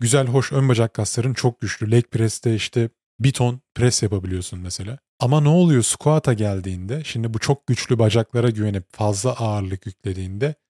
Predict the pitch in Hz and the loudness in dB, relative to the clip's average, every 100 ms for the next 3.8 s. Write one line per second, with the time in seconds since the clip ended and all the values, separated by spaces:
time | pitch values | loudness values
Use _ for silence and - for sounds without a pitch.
0 | _ - 117 117 117 107 110 110 120 117 | _ -8 -4 -2 0 0 0 0 0 0
1 | 113 120 - 107 101 98 - 92 95 104 | 0 -2 -2 -4 -4 -6 -4 -6 -8 -4
2 | 107 104 98 110 110 123 156 _ _ - | -2 -2 0 2 2 0 -8 _ _ -2
3 | 139 - 120 117 127 120 143 143 | -2 2 0 2 0 0 0 -2